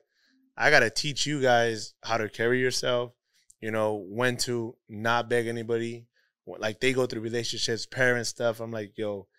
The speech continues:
here in this field, n-, nothing matters." Just like music. When you're in the studio and I'm singing,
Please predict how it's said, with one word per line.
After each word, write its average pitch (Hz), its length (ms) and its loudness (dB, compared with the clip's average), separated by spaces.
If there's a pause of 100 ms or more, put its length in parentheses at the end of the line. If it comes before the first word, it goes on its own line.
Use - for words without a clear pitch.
(140)
here 143 260 0
in 156 80 -4
this 147 180 -2
field, 160 320 -10
n-, 120 300 -20 (380)
nothing 120 340 -4
matters." 92 400 -12 (380)
Just 110 160 -6
like 117 160 -8
music. 110 400 -6 (320)
When 107 180 -8
you're 135 120 2
in 143 60 -2
the 135 80 -2
studio 143 520 -4
and 113 120 -10
I'm 127 120 -4
singing, 147 460 -8